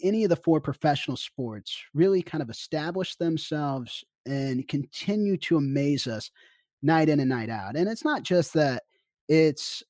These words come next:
a player doing it at the most important position in the N F L, like Patrick Mahomes is, but he's also carrying his team despite some of their deficiencies. And I just started thinking back as, you know, we haven't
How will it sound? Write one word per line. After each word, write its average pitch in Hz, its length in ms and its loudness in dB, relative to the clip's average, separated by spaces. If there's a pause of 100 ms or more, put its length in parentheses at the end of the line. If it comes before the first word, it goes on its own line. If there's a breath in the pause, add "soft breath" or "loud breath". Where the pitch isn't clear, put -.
a 160 60 -4
player 220 460 4
doing 180 380 2
it 165 180 2
at 131 140 -6
the 147 60 -4
most 156 280 -2
important 160 440 -6
position 123 720 -6
in 110 80 -8
the 113 180 -6
N 131 100 -4
F - 200 -10
L, 104 240 -6
like 104 180 -12
Patrick 123 400 -8
Mahomes 104 540 -8
is, 110 400 -6
but 135 100 -6
he's 135 140 -2
also 156 380 -2 (100)
carrying 196 540 0
his 127 260 -4
team 104 380 -4 (420 soft breath)
despite 160 560 2
some 143 220 0
of 135 60 0
their 123 120 0
deficiencies. 110 960 -8
And 202 100 -2
I 262 80 -2
just 302 200 -6
started 208 360 0
thinking 160 300 0
back 139 320 -4
as, 117 160 -10 (440 soft breath)
you 240 60 -4
know, 240 160 2
we 302 300 4
haven't 190 540 2